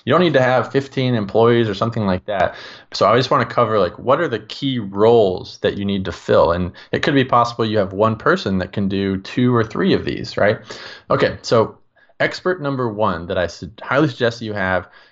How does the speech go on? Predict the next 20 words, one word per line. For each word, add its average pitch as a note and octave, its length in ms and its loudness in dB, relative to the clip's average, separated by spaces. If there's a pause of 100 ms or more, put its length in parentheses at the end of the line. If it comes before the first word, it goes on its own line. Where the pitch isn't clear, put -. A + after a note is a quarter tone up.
(120)
is G2+ 280 0
an G2 180 -2
Amazon B2+ 680 2
advertising F#2+ 920 -2 (140)
expert, - 580 -6
right? F#2+ 180 0
Someone A2+ 280 0
to A#2+ 80 -4
manage G#2+ 420 0
those F#2 240 0
Amazon G2+ 400 0
P G2 140 -2
P G2+ 160 -2
C F#2 240 0
ads F2 380 0
that F2+ 120 2
I F2 80 2
just A2 300 0
talked F2+ 280 0
about. F2+ 480 0